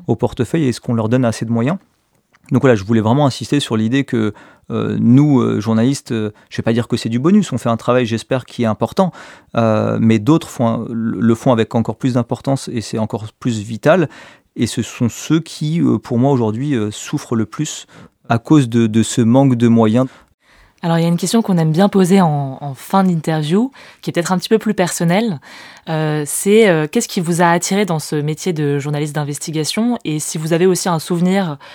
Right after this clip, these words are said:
Speaker 2: spécifique que vous voulez nous partager en lien avec, euh, ce type d'affaires-là, euh, c'est le moment aussi.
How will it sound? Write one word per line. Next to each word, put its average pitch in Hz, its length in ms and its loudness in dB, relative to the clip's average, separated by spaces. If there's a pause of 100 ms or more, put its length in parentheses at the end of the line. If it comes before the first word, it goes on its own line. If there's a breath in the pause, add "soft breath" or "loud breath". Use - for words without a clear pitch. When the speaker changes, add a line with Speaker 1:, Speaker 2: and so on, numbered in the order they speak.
(200 loud breath)
Speaker 2:
spécifique 202 600 0
que 170 80 -4
vous 139 100 -6
voulez 165 200 2
nous 175 120 2
partager 165 500 -2
en 156 100 0
lien 165 300 0
avec, 147 320 -4
euh, 139 180 -4
ce 147 140 -10
type 156 220 -8
d'affaires-là, 147 580 -2
euh, 131 40 -10 (420)
c'est - 140 -8
le 151 60 -2
moment 156 220 -4
aussi. - 220 -10